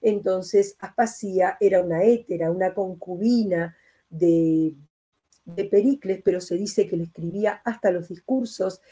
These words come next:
y ella le contaba, porque se enteraba de los planes de sus enemigos y del resto de sus contrincantes.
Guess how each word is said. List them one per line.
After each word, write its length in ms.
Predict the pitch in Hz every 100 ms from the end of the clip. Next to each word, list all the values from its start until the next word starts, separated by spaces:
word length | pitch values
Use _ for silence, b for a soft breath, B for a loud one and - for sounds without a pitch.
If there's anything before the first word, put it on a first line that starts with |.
| b
y 140 | 214 240
ella 220 | 226 214
le 220 | 196 220
contaba, 880 | - 185 190 - 285 277 165 175 170 B B
porque 260 | 175 170 170
se 180 | -
enteraba 760 | 170 170 175 190 196 180 165 160 b b b
de 180 | 175 180
los 200 | 180 180 _
planes 600 | 190 180 170 170 175 -
de 180 | 175 170
sus 340 | - 208 -
enemigos 680 | 180 160 165 170 165 175 -
y 80 | 190
del 160 | 170
resto 560 | 156 156 165 - 175 170 b b _
de 160 | 185
sus 240 | 180 190 190
contrincantes. 1200 | 175 160 165 156 160 - 160 156 175 170 170